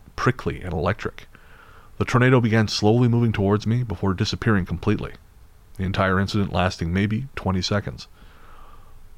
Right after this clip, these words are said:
Once I got over the shock of seeing that thing, I ran over to lock both the front doors. Was this my imagination playing tricks on me?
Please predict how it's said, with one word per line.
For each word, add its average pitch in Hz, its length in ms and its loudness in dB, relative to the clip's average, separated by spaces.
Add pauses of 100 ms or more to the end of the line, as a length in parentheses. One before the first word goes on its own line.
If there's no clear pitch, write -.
Once 131 240 2
I 107 80 4
got 101 140 4
over 95 120 4
the 82 100 0
shock 101 300 2
of 90 80 -6
seeing 147 300 2
that 80 180 0
thing, 87 180 0
I 90 100 2
ran 95 280 2
over 98 140 2
to 87 80 2
lock 85 260 0
both 107 220 2
the - 80 -6
front 76 220 -2
doors. - 380 -4 (720)
Was - 100 -6
this 107 180 0
my 101 140 6
imagination 98 600 0
playing 80 260 -2
tricks - 300 -2
on 123 160 2
me? 151 160 -4